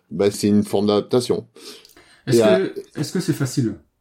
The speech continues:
Speaker 1: Et non, pas forcément. Ben, ça dépend, hein, ça dépend, euh, comment on a appris à jouer, quoi. Ça dépend, euh, si on a un jeu complètement stéréotypé, ça dépend si, si on ne joue que sur, euh,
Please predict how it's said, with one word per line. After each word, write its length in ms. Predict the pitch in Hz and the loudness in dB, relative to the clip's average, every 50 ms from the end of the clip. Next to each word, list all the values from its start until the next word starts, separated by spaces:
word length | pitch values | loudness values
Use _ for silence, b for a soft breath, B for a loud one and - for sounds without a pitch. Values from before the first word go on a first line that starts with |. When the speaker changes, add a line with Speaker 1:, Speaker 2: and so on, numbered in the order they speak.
| _ _ _ _ _ _ _ _ _ _ _ _ _ _ _ - | _ _ _ _ _ _ _ _ _ _ _ _ _ _ _ 0
Speaker 1:
Et 100 | 110 104 | 2 4
non, 180 | 113 139 147 123 | 4 4 2 2
pas 160 | - 120 113 | 0 -2 -2
forcément. 420 | - 120 - - 160 139 147 143 | -2 -4 -2 0 0 2 2 4
Ben, 140 | 131 120 113 | 4 4 4
ça 120 | 117 131 120 | 2 2 2
dépend, 420 | 123 135 120 165 170 165 156 143 | 2 2 2 2 2 4 4 2
hein, 40 | 135 | 2
ça 160 | 123 - 127 | 2 2 2
dépend, 440 | 120 123 123 123 - 156 160 151 139 127 | 2 2 2 2 0 0 2 4 4 4
euh, 540 | 117 107 110 107 107 104 104 104 104 104 98 | 6 6 6 6 6 6 6 6 6 4 4
comment 320 | - - 127 127 123 127 123 | 2 0 2 2 4 4 4
on 180 | 120 120 120 113 | 4 4 4 4
a 60 | 113 | 2
appris 240 | 117 117 - - 127 | 2 0 0 2 2
à 80 | 139 | 2
jouer, 240 | 151 160 165 165 156 | 4 4 4 2 2
quoi. 120 | - - 110 | 2 0 0
Ça 140 | - 107 | 2 2
dépend, 380 | 110 117 117 123 139 139 139 127 | 2 2 2 2 2 4 4 4
euh, 120 | 113 110 | 4 4
si 220 | 107 - - - 120 | 2 2 0 0 0
on 520 | 113 110 110 107 104 107 104 104 104 104 104 | 2 2 2 2 2 2 2 2 2 2 4
a 60 | 104 | 4
un 120 | 107 110 | 4 2
jeu 260 | 113 120 123 120 113 | 4 4 4 4 4
complètement 440 | 104 117 117 107 107 117 123 123 120 | 4 2 0 2 2 2 2 2 2
stéréotypé, 540 | 113 - 127 120 117 117 117 117 113 156 147 | 2 2 2 2 2 0 0 0 0 0 2
ça 120 | - 123 117 120 | 2 2 2 2
dépend 240 | 120 113 135 139 | 2 2 0 -2
si, 180 | 135 - 131 113 B 208 226 214 B | 0 0 -2 -2 B -6 -12 -16 B
si 100 | - - | -2 0
on 80 | 127 123 | 2 4
ne 120 | 127 127 | 4 4
joue 200 | 123 123 151 156 | 4 2 0 -2
que 200 | 156 - 160 170 | 0 2 2 2
sur, 400 | 160 165 - - - 147 147 127 | 2 0 -4 -2 0 2 2 4
euh, 460 | 120 117 113 113 110 107 104 101 90 | 4 4 4 6 6 6 4 4 2